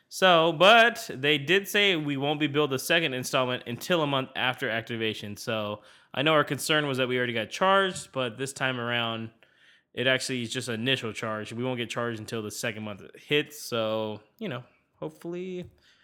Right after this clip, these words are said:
you know, I wanna stop, stop promising you guys, but, um, maybe in another two weeks I'll, I'll have used it once. 'Cause, you know, there are some movies that I'd actually use it on right now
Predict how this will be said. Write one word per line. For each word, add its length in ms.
you 100
know, 100
I 240
wanna 120
stop, 500
stop 260
promising 400
you 80
guys, 300
but, 280
um, 320
maybe 240
in 80
another 260
two 220
weeks 240
I'll, 240
I'll 200
have 220
used 240
it 80
once. 440
'Cause, 160
you 40
know, 140
there 160
are 160
some 220
movies 320
that 140
I'd 220
actually 300
use 240
it 80
on 140
right 100
now 220